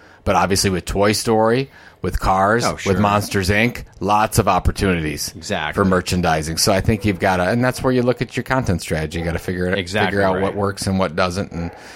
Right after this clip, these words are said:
Speaker 1: what, but I just thought it was, I just think it's fascinating. And I think that's where, I mean, if I'm gonna look into the future with five to ten years, I look at the people that are really doing, like Marriott.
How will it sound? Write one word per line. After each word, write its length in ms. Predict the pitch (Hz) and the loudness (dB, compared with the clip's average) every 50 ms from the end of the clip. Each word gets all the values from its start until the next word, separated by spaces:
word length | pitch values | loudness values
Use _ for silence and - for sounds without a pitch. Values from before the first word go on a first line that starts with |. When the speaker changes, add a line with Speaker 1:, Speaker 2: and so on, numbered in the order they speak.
| - - - - | -20 -20 -10 -2
Speaker 1:
what, 200 | - 107 107 117 120 | 0 2 2 2 2
but 100 | 156 160 | 2 2
I 80 | 165 160 | 2 2
just 200 | 170 170 160 - | 2 0 0 0
thought 200 | 156 135 127 120 | 0 2 2 2
it 40 | |
was, 200 | 107 107 98 - - - | 2 2 2 0 0 -2
I 100 | 110 110 | -2 0
just 260 | - 143 147 - - | 0 0 0 0 0
think 160 | 147 131 - | 0 0 0
it's 160 | 110 - - | -2 -2 -2
fascinating. 720 | - - 110 113 113 - - 110 101 92 87 85 90 90 90 | -2 0 2 2 2 0 0 0 0 0 0 0 0 0 0
And 80 | 90 | 2
I 80 | 90 87 | 0 2
think 200 | 95 104 90 - | 0 0 0 0
that's 280 | 107 104 110 - - | 0 0 0 -2 -4
where, 340 | 107 101 101 95 92 90 - - - - - - - - - - - - - - - - | -2 0 2 2 2 2 0 -4 -10 -20 -20 -20 -20 -20 -20 -20 -20 -20 -20 -14 -6 -2
I 40 | |
mean, 160 | 104 104 101 101 | 0 0 2 2
if 100 | 98 104 | 2 0
I'm 140 | 113 120 127 | 0 2 2
gonna 180 | 123 113 107 | 2 2 2
look 220 | 104 104 104 98 107 | 2 0 0 0 0
into 160 | 101 98 92 | 0 2 0
the 60 | 87 | 0
future 340 | - 107 104 101 - - 92 | 0 0 0 0 0 0 0
with 160 | 87 85 - | 0 0 0
five 240 | - 95 92 92 87 | 0 0 0 0 0
to 80 | 92 87 | -2 -2
ten 280 | - 101 92 90 90 | -2 0 0 0 0
years, 300 | 101 117 120 104 90 82 - - - | 0 0 0 0 0 -2 -6 -6 -4
I 180 | - 139 156 | -2 0 0
look 320 | 156 135 123 120 110 - - - | 2 2 0 -2 -2 -4 -6 -2
at 260 | 101 101 101 - - - - - - - | -2 0 0 -2 -4 -10 -20 -20 -8 -6
the 100 | - 101 | -4 -2
people 280 | - 135 135 120 123 | 0 0 0 0 0
that 120 | 107 110 101 | 0 2 2
are 60 | 101 | 2
really 340 | 92 92 104 107 107 110 113 | 0 0 0 2 2 2 2
doing, 340 | 104 113 110 107 107 107 - | 2 2 2 2 2 0 0
like 180 | 123 143 139 123 | -2 -2 -2 0
Marriott. 540 | 156 185 196 180 120 87 73 78 76 - | 0 0 2 2 2 2 0 -2 -4 -8